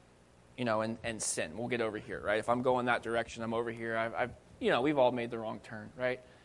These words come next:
He said, "Oftentimes, we feel like we've gotta turn around, walk all the way back over here, get reset, and then I can keep going," right? I mean,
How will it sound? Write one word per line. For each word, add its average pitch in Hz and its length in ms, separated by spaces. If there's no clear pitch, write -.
He 151 80
said, 151 80
"Oftentimes, 156 580
we 135 80
feel 139 220
like 131 220
we've 131 140
gotta 123 200
turn 131 240
around, 117 500
walk 98 220
all 113 160
the 127 60
way 139 120
back 143 260
over 139 200
here, 113 420
get 123 120
reset, 127 640
and 113 160
then 113 100
I 110 100
can 120 140
keep 123 240
going," 107 400
right? 123 300
I - 20
mean, 123 180